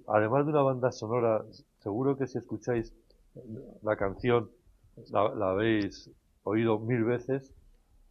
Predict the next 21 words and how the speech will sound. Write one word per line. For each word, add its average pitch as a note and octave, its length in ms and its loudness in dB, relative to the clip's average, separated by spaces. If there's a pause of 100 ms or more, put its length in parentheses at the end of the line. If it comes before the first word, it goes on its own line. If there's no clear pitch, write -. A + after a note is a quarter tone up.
(120)
pero A#2+ 220 6
es D3 100 -2
una D#3+ 100 2
historia C3 520 2
tan, D3 420 4 (100)
tan D#3 220 4
romántica A2 580 -2
y F#2 40 -6
tan C#3 240 4
melancólica, G#2 840 0 (480)
porque A2 460 2
no A#2+ 100 -4
sé C#3 120 -4
si C3+ 160 -8
que B2 120 -4
sabéis, C3 400 2
el G#2 120 -6
final A#2 360 2
de A2 100 -2
Scott - 300 -6
Fitzgerald A2+ 380 2